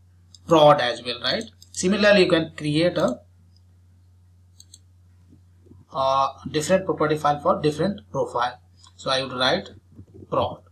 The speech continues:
So this represents, this holds the configuration data for prod environment,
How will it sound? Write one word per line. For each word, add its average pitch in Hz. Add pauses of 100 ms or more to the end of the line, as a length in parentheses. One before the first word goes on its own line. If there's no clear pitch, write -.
(400)
So 131
this 143
represents, 143 (220)
this 139
holds 175
the - (300)
configuration 143
data 127
for 190 (140)
prod 120
environment, -